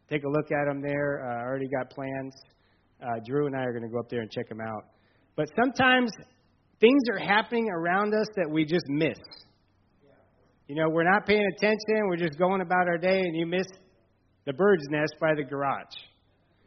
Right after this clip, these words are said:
You know, uh, I've got a picture of my ocotillo in bloom.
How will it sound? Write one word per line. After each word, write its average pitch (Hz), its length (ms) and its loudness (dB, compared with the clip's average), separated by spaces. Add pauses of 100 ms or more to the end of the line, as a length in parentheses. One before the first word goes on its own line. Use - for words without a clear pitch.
(280)
You 147 140 -8
know, 156 300 2 (160)
uh, 143 420 0
I've - 80 -8 (560)
got 165 140 0
a 156 40 -2
picture 190 460 0
of 165 120 0
my 156 260 0
ocotillo 170 880 2
in 151 120 0
bloom. 143 440 0